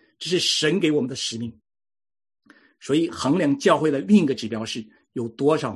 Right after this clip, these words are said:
门徒培养出来。如果把这两点加起来哈，这就是爱的门徒，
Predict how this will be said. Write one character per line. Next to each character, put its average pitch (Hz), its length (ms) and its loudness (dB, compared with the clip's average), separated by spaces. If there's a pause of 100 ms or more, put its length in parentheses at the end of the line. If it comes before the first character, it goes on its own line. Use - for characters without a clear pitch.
(120)
门 113 220 -2
徒 101 180 -12 (400)
培 147 140 -2
养 107 120 -4
出 - 120 -18
来。 - 140 -20 (840)
如 214 120 4
果 247 80 4
把 170 140 0
这 233 140 4
两 190 220 4
点 180 140 4
加 156 160 2
起 156 100 -4
来 120 180 -4
哈， 107 240 -10 (140)
这 151 100 -2
就 147 140 -2
是 123 280 -8 (540)
爱 180 240 -2
的 113 100 -4
门 107 160 0
徒， - 200 -16